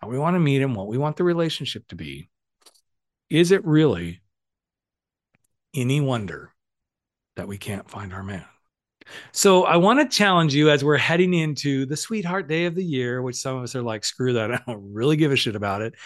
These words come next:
And others of us are swooning like schoolgirls or schoolboys because it's Valentine's Day just around the corner. I wanna invite you to be a real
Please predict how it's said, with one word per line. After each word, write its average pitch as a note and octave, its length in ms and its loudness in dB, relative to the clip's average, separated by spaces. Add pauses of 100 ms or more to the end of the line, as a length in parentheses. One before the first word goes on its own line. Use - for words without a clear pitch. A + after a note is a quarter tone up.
(320)
And A2+ 100 -2
others D3 260 4
of D3+ 100 4
us D3+ 160 2
are C3 100 0
swooning G3 680 4
like F#3+ 260 2
schoolgirls B2+ 760 0
or B2+ 100 -4
schoolboys C3+ 1040 -2 (480)
because B2+ 280 2
it's B2 160 2
Valentine's A#2+ 680 0
Day G#2 240 -6
just G#2 240 -8
around A2 240 -2
the G2 80 -8
corner. F2+ 500 -6 (1400)
I C#3+ 100 0
wanna A#3 240 6
invite D3+ 460 6
you G#2+ 420 2
to - 140 -10
be A#2 160 0
a G#2+ 60 2
real C#3+ 1080 0